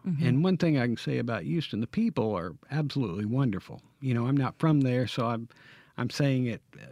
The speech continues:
Speaker 2: you know, kind of objectively as an outsider coming in, but they are absolutely friendly people. And I think when people come and they're looking for a place to settle, they're gonna look for good schools.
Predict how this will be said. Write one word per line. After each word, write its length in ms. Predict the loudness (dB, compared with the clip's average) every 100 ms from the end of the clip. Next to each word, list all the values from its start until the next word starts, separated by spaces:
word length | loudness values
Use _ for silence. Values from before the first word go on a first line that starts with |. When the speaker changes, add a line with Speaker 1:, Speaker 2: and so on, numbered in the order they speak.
| -12
Speaker 2:
you 220 | -6 -4
know, 80 | -4
kind 200 | -4 -4
of 80 |
objectively 720 | -4 -4 -4 -4 -4 -6 -4 -6
as 80 | -4
an 80 | -4
outsider 460 | -4 -2 -2 -2
coming 360 | -2 -4 -2 -2
in, 280 | -2 -2 -2
but 140 | -4
they 120 | -4
are 120 | -4 -6 -10
absolutely 720 | -6 -4 -4 -4 -4 -4 -10
friendly 400 | -8 -6 -6 -8
people. 480 | -6 -6 -6 -12 -16 -20 -20 -20 _ -4
And 480 | 0 2 2 -2 -6 _ _ -6
I 120 | -4
think 360 | -2 -4 -4 -16 _ _ -14
when 320 | -4 -2 -2
people 360 | -2 -4 -4 -6
come 580 | -4 0 0 0 -2 -6 _ _ _ _ _
and 180 | -4 0
they're 160 | 0 2
looking 520 | 2 2 0 0 -2
for 240 | -4 -4
a 40 | -4
place 320 | -4 -4 -6
to 80 | -10
settle, 420 | -6 -4 -4 -4
they're 140 | -4
gonna 180 | -2 -2
look 240 | -2 -4 -8
for 120 | -8
good 220 | -4 -4
schools. 600 | -2 0 2 2 0 -4